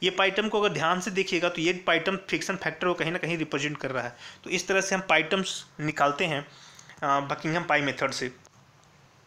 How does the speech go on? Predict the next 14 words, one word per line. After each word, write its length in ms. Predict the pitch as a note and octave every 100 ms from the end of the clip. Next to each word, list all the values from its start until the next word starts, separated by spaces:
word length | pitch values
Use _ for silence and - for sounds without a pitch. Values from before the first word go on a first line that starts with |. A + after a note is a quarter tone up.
| - -
तो 60 | F#3
हमको 300 | D#3+ F3 A3
यहाँ 200 | G3+ G#3
पूछा 260 | F#3+ F3 G#3+
जा 220 | G3+ F#3
रहा 180 | E3 D#3+
है 240 | C#3 F3
कि 160 | F#3 G3+
कितना 380 | F#3 D#3+ - G3+
number 220 | F#3 F#3+
of 160 | G3 G3
dimensionless 600 | D#3 D3+ E3+ G3+ G3 -
term 160 | F3
होगा। 300 | F#3 C#3+ D3